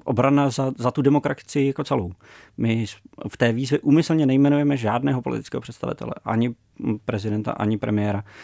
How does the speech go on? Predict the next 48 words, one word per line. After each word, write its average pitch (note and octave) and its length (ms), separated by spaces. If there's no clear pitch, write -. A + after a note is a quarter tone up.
protože B2+ 320
si D3+ 120
myslíme, D3+ 320
že D3+ 100
ty D#3+ 80
pravidla D3+ 360
by D3+ 100
měly D#3 200
platit D#3 240
pro D#3+ 120
všechny F3 240
stejně. B2 300
Že G#2+ 180
ať - 260
je C#3+ 80
premiérem C3+ 760
pan F#2+ 180
Babiš, F#2 460
nebo G2 240
by F#2+ 140
byl F#2+ 160
premiérem F#2 460
pan F2+ 160
Kalousek, F2+ 500
nebo G#2 160
by F#2 100
byl F2+ 140
premiérem G2 420
kdokoliv F#2+ 420
jiný, G#2+ 220
tak - 200
pro G#2+ 120
ně C#3+ 140
pro - 140
všechny D3 280
mají C#3+ 120
ty D#3 100
pravidla C#3+ 380
platit D#3 240
stejně. F3+ 300
Ať - 160
je A2 60
ta B2 100
vláda G#2+ 240
poskládána B2+ 440
kteroukoliv G2+ 520
politickou - 480
stranou. F#2+ 300